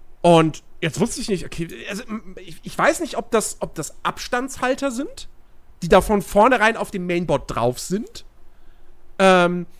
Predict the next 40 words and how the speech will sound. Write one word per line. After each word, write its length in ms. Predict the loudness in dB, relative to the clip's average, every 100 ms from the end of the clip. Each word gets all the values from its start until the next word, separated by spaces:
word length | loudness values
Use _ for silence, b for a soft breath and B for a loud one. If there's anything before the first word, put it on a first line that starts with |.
| b -2
ich 120 | 0
hab 120 | 4
dann 160 | 6 4
geguckt 360 | 2 0 2
gehabt, 240 | 2 2 2
weil 100 | 2
da 120 | 0
natürlich 500 | -2 0 4 4 2 -2
waren 160 | 0 0
jetzt 240 | -4 -6
noch 100 | -8
diverse 320 | -4 -4 -4
Schrauben 380 | -6 -4 -4 -6
mit 140 | -10
dabei. 400 | -10 -8 -8 -8 -10 b b b -18 -8 4
Aber 200 | 6 6
ich 100 | 8
war 140 | 6
mir 100 | 6
jetzt, 260 | 2 -2 -4
und 60 |
dann 100 | 0
hatte 140 | 0 -2
ich 60 |
irgendwie 200 | -4 -6
ein, 560 | 0 2 2 0 -4 -6
ein, 180 | -4 -2
zwei 160 | 0 0
Schrauben 280 | 2 0
mal 80 | 0
irgendwie 260 | -2 -4 -2
ausprobiert 520 | -2 -4 -6 -6 -4
gehabt, 220 | -4 -4
ob 120 | -4
ich 140 | -6 -4
die 260 | -4 -4 -6 b b b -2
da 180 | 6 6
reinpacken 640 | 6 4 4 2 -2 -2 -4
kann. 280 | -2 -2 -4 -10 -18 -6
Aber 320 | 2 2 2